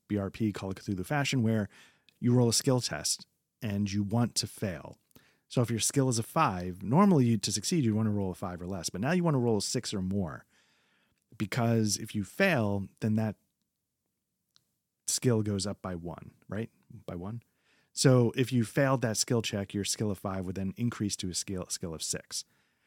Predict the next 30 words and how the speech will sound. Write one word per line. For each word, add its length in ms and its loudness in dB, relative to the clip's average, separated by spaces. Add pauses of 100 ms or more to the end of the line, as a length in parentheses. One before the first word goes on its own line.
(420)
And 160 4
so 80 6
what 140 8
that 100 4
ends 160 4
up 80 0
doing 220 6
is 100 2
sort 180 2
of 80 -2
this 160 -4
logical 340 -4
thing 180 -2
that 80 -2
I 60 -2
really 200 -2
like 220 -6
about 200 -8 (180)
these 200 -6
games 320 4
is 100 -2
that 280 -4 (580)
the 100 0
worse 400 4
you 240 4
are 340 -2
at 120 -2
a 40 -2
skill, 380 2
the 140 -4